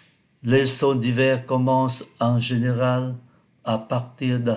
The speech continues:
à partir du, chỗ này là à partir du là bởi vì nó có, có mùng á. À partir du, tức là à partir de le, le là đi với số mười lăm, tức là mùng mười lăm, à partir du quinze janvier,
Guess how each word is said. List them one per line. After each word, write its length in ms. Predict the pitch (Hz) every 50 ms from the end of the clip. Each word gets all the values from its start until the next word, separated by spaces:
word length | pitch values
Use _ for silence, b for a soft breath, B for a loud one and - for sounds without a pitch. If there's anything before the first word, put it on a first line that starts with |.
| - - - _ _ _ _ _ _ _ _ _ _ _ _ _ _ _ _ _ _ _ _ _ _ _
à 120 | - 98
partir 400 | 92 - 117 117 - - 135 127 127 127 127
du, 120 | 131 127 123 120 -
chỗ 120 | - - 127
này 140 | 127 117 95
là 80 | 92 -
à 80 | -
partir 420 | 98 - - 110 - - - 131 120 120
du 160 | 120 123 120
là 60 | 107 92
bởi 120 | 98 95
vì 140 | 95 95 90
nó 100 | 92 110 110
có, 280 | - 117 110 120 139 143 B B B B B B B B B B _ _ b b b b b b b _ - - _ _ _ _ _ _ _ -
có 60 | 127
mùng 340 | 131 135 127 110 98 95 104
á. 80 | 117 123 123 - - - - - _ - - _ _ _ _ _ _ _ _ _ _ _ _ _ _
À 120 | - -
partir 520 | - - 110 120 123 - - - 135 131 127 120
du, 260 | 120 127 123 123 123 - b b b b b b b b b b b b _ _
tức 200 | - 180 185 143
là 220 | 123 107 98 - -
à 140 | 123 117 113
partir 560 | 117 - 139 123 - - - 143 139 131 120
de 100 | 117 110
le, 180 | 107 123 135 135 123 120 - -
le 300 | - - 117 143 139 135
là 120 | 113 107
đi 120 | 104 117 123
với 240 | 120 135 143 143 -
số 260 | - - - - -
mười 140 | 156 151 117
lăm, 220 | 120 123 120 117 120
tức 80 | 147 127
là 80 | 113
mùng 300 | 101 101 110 110 101 98
mười 100 | 98 104
lăm, 240 | 104 120 120 120 120 120 B B B B B -
à 120 | 113 107
partir 460 | 110 - 143 123 123 - - 135 131 117
du 80 | 120 127 120 -
quinze 220 | - 135 127 123
janvier, 680 | 117 123 - 123 120 117 120 120 120 120 117 113 110